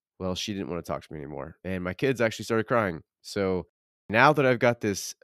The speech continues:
fantastic beard trimmer from Manscaped, I know exactly how long I'm going to be able to trim my beard.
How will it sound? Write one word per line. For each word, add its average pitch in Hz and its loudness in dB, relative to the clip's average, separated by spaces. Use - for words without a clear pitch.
fantastic 104 -2
beard 98 -2
trimmer 95 -2
from 85 -8
Manscaped, 92 -4
I 113 0
know 131 0
exactly 117 -2
how 95 -6
long 95 -2
I'm 85 -10
going 87 -8
to 85 -8
be 87 -4
able 82 -4
to 82 -8
trim 85 -12
my 82 -8
beard. 80 -10